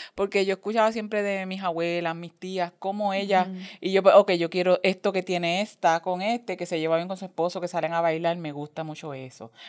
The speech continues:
Speaker 1: Me gustaría que mi relación hubiera, este, ¿sabes? Que se nutriera de esto. Eh, de las cosas que decía mi abuela, ¿sabes? Yo voy construyendo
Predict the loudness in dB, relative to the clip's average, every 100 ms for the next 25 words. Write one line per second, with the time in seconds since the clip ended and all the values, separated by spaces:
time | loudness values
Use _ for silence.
0 | -6 -4 -2 0 2 2 0 0 2 2
1 | 0 -4 -4 -4 -2 0 2 2 2 0
2 | -2 2 2 4 2 0 -2 4 6 10
3 | 10 8 6 4 0 -12 -12 -12 -14 -6
4 | 2 4 6 6 6 2 -2 -20 _ _
5 | -20 -4 6 10 12 12 10 8 0 2
6 | 2 4 2 2 4 6 6 8 8 8
7 | 6 6 8 6 6 4 4 2 0 2
8 | 4 2 2 0 0